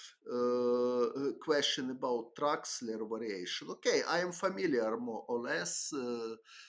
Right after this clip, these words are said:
but, uh, I didn't find anything good for black after bishop takes f seven check, after king e seven, bishop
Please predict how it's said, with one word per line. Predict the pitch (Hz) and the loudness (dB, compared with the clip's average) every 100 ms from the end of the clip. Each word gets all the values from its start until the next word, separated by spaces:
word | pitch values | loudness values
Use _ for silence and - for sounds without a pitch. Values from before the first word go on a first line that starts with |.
| _ 127 104 | _ -16 0
but, | 120 120 - | 0 0 -2
uh, | 135 123 123 123 127 131 131 - | 2 4 4 4 2 2 0 0
I | 135 135 131 135 127 123 | 0 0 2 2 0 0
didn't | 165 151 143 | 0 0 -2
find | - 147 131 123 110 _ 127 | -2 2 2 2 -6 _ -4
anything | 131 127 123 - 123 120 | -4 -4 -6 -6 -8 -8
good | 127 135 | -6 -6
for | - - 117 110 | -6 -6 -6 -2
black | 123 123 127 - | 0 0 -2 -6
after | 113 - 110 - | -6 -6 -12 -4
bishop | 123 - 113 | -4 -4 -6
takes | 131 120 120 - | -4 -4 -6 -12
f | 107 | -12
seven | - - 123 117 117 | -10 -4 -4 -4 -8
check, | - 165 165 165 - - | -6 -2 -2 -4 -18 -14
after | 92 - 110 - | -14 -14 -20 -10
king | 123 104 - | -10 -10 -14
e | 113 | -12
seven, | - 143 143 120 101 | -8 -4 -4 -4 -10
bishop | - 117 110 | -8 -8 -8